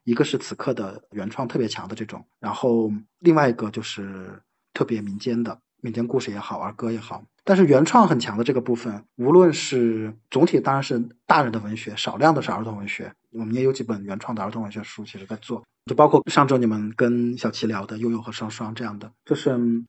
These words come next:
他们总体而言，我觉得内在是一致的，就它其实都是民间的，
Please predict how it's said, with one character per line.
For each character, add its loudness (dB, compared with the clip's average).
他 2
们 6
总 2
体 2
而 4
言， 2
我 -4
觉 -2
得 0
内 6
在 4
是 -2
一 -2
致 -2
的， 2
就 0
它 -2
其 -4
实 0
都 4
是 0
民 -2
间 -4
的， -12